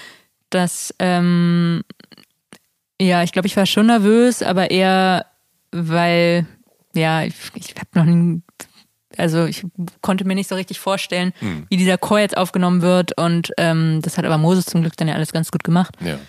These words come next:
Speaker 2: Moses Schneider,
Speaker 1: Mhm.
Speaker 2: der legendäre Produzent, ja.
Speaker 1: Hm.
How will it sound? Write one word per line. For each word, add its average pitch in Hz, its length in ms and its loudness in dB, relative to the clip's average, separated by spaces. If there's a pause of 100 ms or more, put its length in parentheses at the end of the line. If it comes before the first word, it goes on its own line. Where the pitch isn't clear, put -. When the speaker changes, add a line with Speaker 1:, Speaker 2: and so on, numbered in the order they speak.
(380)
Speaker 2:
Moses 82 440 -6
Schneider, - 460 -6
Speaker 1:
Mhm. 180 100 -6
Speaker 2:
der 71 200 -8
legendäre 71 560 -10
Produzent, - 640 -12
ja. 85 220 -12 (720)
Speaker 1:
Hm. 175 520 -6